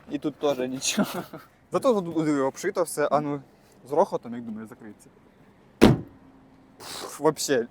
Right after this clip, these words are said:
еліта. Це елітний автомобіль. Автомат до шести. Це в нас Mitsubishi Lancer в дуже гарному синьому кольорі. На автоматі один і п'ять бензин. Е, це в нас дві тисячі восьмий рік, якщо я не помиляюся. Е,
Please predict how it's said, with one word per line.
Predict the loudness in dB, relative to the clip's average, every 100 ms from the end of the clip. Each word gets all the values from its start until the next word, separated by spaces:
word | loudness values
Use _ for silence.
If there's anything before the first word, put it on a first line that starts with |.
| 6
еліта. | 6 6 2 -6 -6 0
Це | 6 8 6
елітний | 2 0 2
автомобіль. | 2 0 0 0 0 -4 -12 -12 -10 -8 -10
Автомат | 0 6 8 8 4
до | 2 4
шести. | 4 2 6 6 4 -10 -16 8
Це | 10
в |
нас | 10 6
Mitsubishi | 2 0 0 0 0 0 -2 -2
Lancer | 10 12 12 8 0 0 -8
в | -4
дуже | 2 8
гарному | 8 8 2
синьому | -2 -2 0
кольорі. | 6 6 6
На | 8
автоматі | 8 8 6 6 6
один | 2 0
і |
п'ять | 4 4
бензин. | 4 0 2 2 2 -2 -14 0
Е, | 2
це | 6 8
в |
нас | 8 6
дві | 4
тисячі | 0 -2 2 2 2 -2 -20 -20 -20 -4
восьмий | 4 4 4 -2 -4 -4 _ -4
рік, | 2 4 2 2
якщо | 0 6
я | 6
не | 8
помиляюся. | 6 6 12 12 12 6 2 2 -4 -20 -20 -2
Е, | 2 2